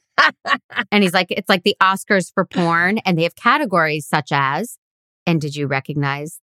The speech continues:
Speaker 2: the announcer who announced the categories of the porn awards?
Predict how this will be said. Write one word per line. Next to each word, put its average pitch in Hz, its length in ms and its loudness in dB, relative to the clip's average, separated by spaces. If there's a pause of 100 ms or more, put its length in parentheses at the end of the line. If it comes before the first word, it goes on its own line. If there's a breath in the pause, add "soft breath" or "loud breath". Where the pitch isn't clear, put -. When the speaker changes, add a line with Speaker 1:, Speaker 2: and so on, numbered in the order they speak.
(120)
Speaker 2:
the 175 120 0
announcer 196 600 -4 (180)
who 202 120 -4
announced 185 500 -6
the 208 60 -8
categories 214 640 -6
of 214 100 -6
the 226 60 -8
porn 226 260 -4
awards? 277 320 -6